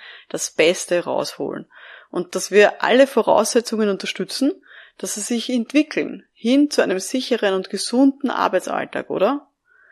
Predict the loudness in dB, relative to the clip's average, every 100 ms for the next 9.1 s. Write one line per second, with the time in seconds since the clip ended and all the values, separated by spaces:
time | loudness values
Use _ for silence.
0 | _ _ -10 -6 -2 0 0 -2 -6 -4
1 | -2 -2 -2 -6 0 0 -2 -8 -20 -12
2 | -8 -8 -10 -6 0 2 2 2 0 -2
3 | -2 -2 -2 -4 -6 0 0 2 -2 -8
4 | -16 -8 0 0 2 0 -2 -8 -6 -6
5 | -8 -14 _ _ _ _ _ _ -10 -10
6 | -4 0 0 0 0 0 2 0 0 -2
7 | -2 -4 -4 -10 _ _ _ _ _ -2
8 | -2 -2 -2 0 2 0 -2 -6 -14 -18